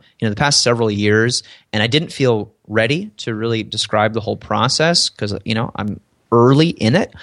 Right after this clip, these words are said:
Uh, but when I went out and did all of the, this research and all of these interviews,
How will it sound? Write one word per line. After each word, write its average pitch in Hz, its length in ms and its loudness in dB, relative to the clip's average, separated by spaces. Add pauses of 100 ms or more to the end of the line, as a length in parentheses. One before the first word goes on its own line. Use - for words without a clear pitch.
(340)
Uh, 104 360 2
but - 160 -8
when 113 140 2
I 110 100 2
went 117 220 2
out 123 80 2
and 107 60 -2
did 104 120 2
all 110 140 0
of 98 100 -2
the, 101 160 -4
this 101 200 -6
research 160 420 2
and 120 60 0
all 113 60 2
of 104 60 0
these 107 160 2
interviews, 104 640 4